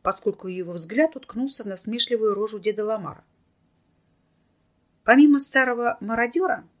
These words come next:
на лесной полянке, куда пленника притащили похитители, находились ещё двое персонажей мужского пола.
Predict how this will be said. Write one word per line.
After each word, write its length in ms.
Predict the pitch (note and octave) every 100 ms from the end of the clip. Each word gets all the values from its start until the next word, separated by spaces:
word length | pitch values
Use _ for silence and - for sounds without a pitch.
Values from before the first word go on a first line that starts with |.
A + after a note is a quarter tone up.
| _ _ _ _ _ _
на 160 | F#3+ A3
лесной 280 | C4 - D#4
полянке, 440 | D4 C#4 D4 C#4
куда 260 | - B3 A#3+
пленника 480 | A#3+ A#3 A3+ A3 G#3+
притащили 540 | G3+ - G3 - F3+
похитители, 840 | - - - - D4+ D4+ C4+ C4 _ _ _
находились 720 | - G#3 A#3 B3 D4+ D4+ - -
ещё 460 | G3+ B3 - - F3+
двое 260 | F3+ F3+
персонажей 500 | E3+ - - A3 C4+
мужского 420 | B3 G3+ - G3 G3+
пола. 380 | - C#3+ A2+